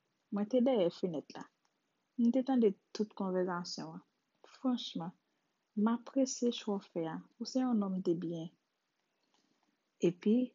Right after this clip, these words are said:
grann nana bay Adrien yon gwo akolad. Depi lè sa, grann moun nan vin fanatik Adrien. Yo telman vin gen yon amitye solid. Avan l mouri,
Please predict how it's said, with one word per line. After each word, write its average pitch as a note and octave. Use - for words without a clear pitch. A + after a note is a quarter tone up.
grann F3
nana F3
bay F3
Adrien D#3+
yon D3
gwo F3+
akolad. E3+
Depi F#3
lè G#3+
sa, G3
grann G3
moun F#3+
nan F#3
vin F#3+
fanatik F#3
Adrien. E3+
Yo A3+
telman A3
vin G3
gen F#3+
yon F#3
amitye F#3+
solid. A#3
Avan F#3
l F#3+
mouri, C4+